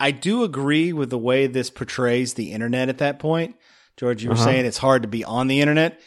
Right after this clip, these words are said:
Speaker 1: It was super hard to find stuff because there was, not everybody was using search engines yet, and everything wasn't completely, um,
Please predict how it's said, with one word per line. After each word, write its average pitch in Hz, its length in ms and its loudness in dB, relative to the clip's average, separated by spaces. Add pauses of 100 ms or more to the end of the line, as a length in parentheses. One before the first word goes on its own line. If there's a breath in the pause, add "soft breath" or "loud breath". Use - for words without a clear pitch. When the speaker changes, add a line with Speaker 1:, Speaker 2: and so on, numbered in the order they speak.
(360 soft breath)
Speaker 1:
It 202 160 6
was 175 120 2
super 180 420 0
hard 139 240 4
to 123 80 -2
find 117 360 -2
stuff - 500 -8 (180)
because 123 260 -6
there 123 140 -2
was, 113 200 -4 (440)
not 165 200 4
everybody 156 420 4
was 127 200 0
using 123 260 -2
search 131 280 -2
engines 104 320 -6
yet, 113 140 -2
and 113 100 -4
everything 127 340 -2
wasn't 110 500 -4
completely, 113 720 -8
um, 95 440 -10